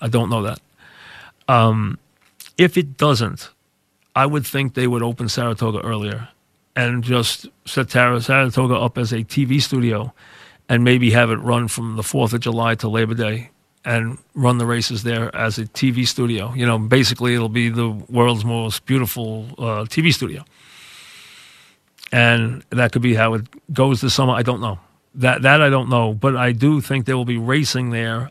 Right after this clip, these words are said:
I, so if you're an owner, I think you can plan on racing there.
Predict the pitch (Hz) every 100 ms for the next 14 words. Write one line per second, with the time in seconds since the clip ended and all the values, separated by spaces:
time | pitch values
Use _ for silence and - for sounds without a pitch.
0 | - 117 117 131 123 113 120 120 117 117
1 | 120 123 143 160 156 143 139 131 123 123
2 | 113 139 127 120 113 120 151 147 151 151
3 | 147